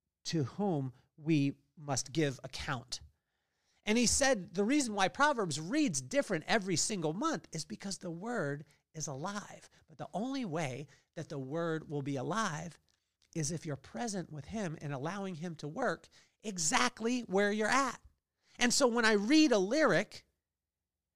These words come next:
or I read a proverb today at forty years old, forty-eight years old,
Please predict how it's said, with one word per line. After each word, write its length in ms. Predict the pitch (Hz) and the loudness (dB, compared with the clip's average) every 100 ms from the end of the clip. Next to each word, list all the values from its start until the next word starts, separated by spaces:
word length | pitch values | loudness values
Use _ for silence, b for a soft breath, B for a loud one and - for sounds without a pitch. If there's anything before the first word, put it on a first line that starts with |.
| _ - | _ 4
or 140 | 226 | 6
I 80 | 202 | 8
read 240 | 190 262 | 6 2
a 60 | 208 | 0
proverb 680 | - 277 294 170 147 180 180 _ _ _ _ _ | 2 4 4 2 0 -2 -8 _ _ _ _ _
today 440 | - 190 240 196 - | 0 6 8 8 6
at 140 | 170 | -2
forty 280 | - 208 196 | 2 2 4
years 240 | 180 156 | 4 2
old, 220 | 226 190 - | 2 0 0
forty-eight 340 | 196 202 190 | 2 4 4
years 200 | 160 151 | 2 2
old, 400 | 247 208 156 | 4 4 2